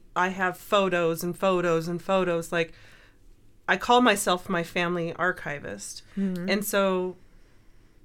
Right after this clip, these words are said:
Speaker 1: in a very surface sort of way, I wanna pass all of that on, but I don't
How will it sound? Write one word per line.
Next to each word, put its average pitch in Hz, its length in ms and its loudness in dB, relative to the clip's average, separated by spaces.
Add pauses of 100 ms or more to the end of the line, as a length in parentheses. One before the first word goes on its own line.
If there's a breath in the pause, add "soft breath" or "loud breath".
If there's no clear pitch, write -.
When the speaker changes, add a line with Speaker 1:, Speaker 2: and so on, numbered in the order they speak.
(1120)
Speaker 1:
in 208 160 0
a 190 160 2 (120)
very 196 300 2
surface 262 500 -2
sort 196 200 -2
of 175 100 -2
way, 175 220 0
I 190 180 4
wanna 220 240 2
pass - 640 -4 (100)
all 185 220 0
of 170 140 -4
that 175 280 -2
on, 240 500 -2
but - 280 -2 (460)
I 180 80 -4
don't 214 220 -2